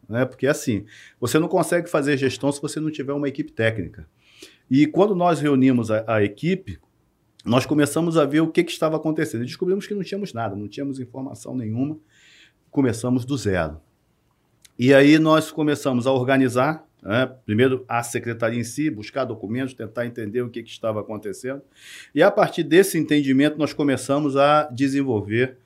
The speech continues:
a nossa política de relação com a agricultura familiar. E aí fomos em busca dos parceiros que aqui no município era a Emater, pra tentar,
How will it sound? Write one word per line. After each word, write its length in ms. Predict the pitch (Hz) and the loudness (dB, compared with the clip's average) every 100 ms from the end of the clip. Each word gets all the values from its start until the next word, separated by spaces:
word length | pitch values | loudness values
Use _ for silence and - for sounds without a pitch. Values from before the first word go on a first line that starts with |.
| _ _ _ - | _ _ _ -2
a 220 | - 123 | 2 4
nossa 340 | 104 110 110 | 2 -2 -4
política 480 | 120 147 101 98 110 | -8 -8 -6 -6 -8
de 100 | 110 | -6
relação 720 | 110 113 113 - 104 110 113 - - | -4 -4 -6 -6 -4 -4 -8 -12 0
com 460 | 110 120 127 131 - _ - | 2 4 2 -2 -8 _ -4
a 320 | 110 120 117 | 0 0 -2
agricultura 840 | 117 110 113 120 117 - 107 104 92 | -4 -4 -4 -4 -6 -6 -4 -4 -6
familiar. 520 | - 107 131 95 78 - - - _ | -8 -6 -4 -4 -6 -10 -20 -20 _
E 40 | 143 | -2
aí 120 | 147 | -2
fomos 260 | 165 165 165 | 0 -2 -2
em 60 | |
busca 280 | 156 151 151 | -4 -4 -6
dos 140 | 135 | -8
parceiros 480 | - 135 - 143 131 | -6 -6 -6 -6 -6
que 80 | - | -6
aqui 240 | 135 - | -8 -6
no 80 | 127 | -4
município 580 | 120 120 113 - 104 - - | -4 -4 -6 -8 -8 -10 -4
era 320 | 117 113 82 101 | -2 -2 -4 -6
a 100 | 104 | -6
Emater, 540 | 107 107 - 131 131 | -4 -4 -4 -6 -6
pra 140 | 104 | -8
tentar, 580 | 101 101 92 - 98 98 | -8 -8 -10 -4 -4 -6